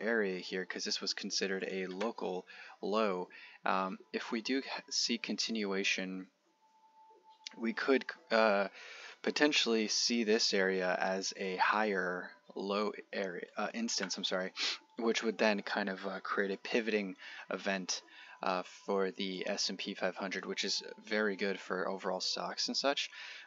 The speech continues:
But yeah, um, like I had said prior, uh, to many videos, uh, these descending broadening wedge patterns, they break bullish eighty-three percent of the time. So, uh, as you can see right now, this particular hourly candle is on the verge of trying to break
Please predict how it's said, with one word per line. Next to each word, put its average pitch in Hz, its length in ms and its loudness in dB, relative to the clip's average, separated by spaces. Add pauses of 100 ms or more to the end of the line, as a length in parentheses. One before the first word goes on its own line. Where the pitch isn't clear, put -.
But 131 100 6
yeah, 123 340 10
um, 117 300 6
like 139 200 0
I 139 60 0
had 120 140 2
said 101 200 0
prior, 98 640 2 (400)
uh, 92 220 -2
to 95 340 0
many 104 240 -2
videos, 92 720 2
uh, 98 200 -2
these 104 220 -4
descending 120 320 0
broadening 101 320 0
wedge 92 220 -2
patterns, 95 420 0
they 98 120 0
break 110 460 0 (300)
bullish 104 580 2
eighty-three 110 420 -2
percent - 460 -4
of 95 100 -10
the 95 60 -8
time. 110 520 -2 (500)
So, 95 800 4
uh, 92 340 2
as 98 200 -2
you 107 60 -2
can 101 140 -8
see 123 200 0
right 95 220 0
now, 98 220 0
this 95 220 -2
particular 95 480 -4
hourly 98 420 2
candle 92 600 -4
is 95 180 -6
on 95 100 -2
the 92 80 -10
verge 95 380 -2
of 90 80 -8
trying 92 240 -4
to 92 100 -4
break 92 300 -2